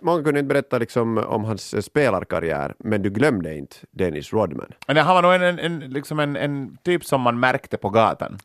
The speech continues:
Speaker 1: Ja.
Speaker 2: så att säga. Och nu har de märkt honom ända i Nordkorea, för nu har han ju rest, eh, typ som enda amerikan till Nordkorea, och det här är ju inte ens skämt.
Speaker 1: Nej.
Speaker 2: Han, han har blivit kaveri med Kim Jong-Un.
Speaker 1: En, eh, färggrann diplomat, så att säga.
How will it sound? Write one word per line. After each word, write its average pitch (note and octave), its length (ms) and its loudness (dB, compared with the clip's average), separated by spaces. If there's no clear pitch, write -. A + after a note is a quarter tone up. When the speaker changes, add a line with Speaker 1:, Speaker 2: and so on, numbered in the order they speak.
Speaker 1:
Ja. F3+ 240 2
Speaker 2:
så F2+ 60 2
att - 80 -6
säga. F#2 320 2
Och A#2 140 4
nu C3+ 60 4
har D3+ 120 4
de B2 120 4
märkt C3 220 2
honom A#2+ 180 2
ända B2 200 4
i B2 40 2
Nordkorea, G#2+ 580 2
för B2 100 -4
nu B2 80 0
har B2+ 40 4
han B2+ 100 6
ju A#2+ 60 4
rest, A#2 360 2
eh, G2+ 400 4
typ A2 200 2
som B2 120 0
enda A#2+ 320 4
amerikan G#2 640 2
till A2 180 0
Nordkorea, G#2 540 2
och G2 60 2
det A#2 60 4
här C#3 80 4
är C3 80 4
ju A2 40 0
inte A2 120 -2
ens G#2+ 180 -2
skämt. B2 280 0
Speaker 1:
Nej. F3+ 140 2
Speaker 2:
Han, C3 180 4
han C#3 140 -2
har C3 60 2
blivit B2 240 0
kaveri C3+ 300 4
med G#2 160 -4
Kim A#2 200 0
Jong-Un. F#2 500 -4
Speaker 1:
En, C3 240 2
eh, C3+ 200 4
färggrann A2 540 0
diplomat, A2+ 500 -2
så - 80 -8
att - 120 -12
säga. - 260 -8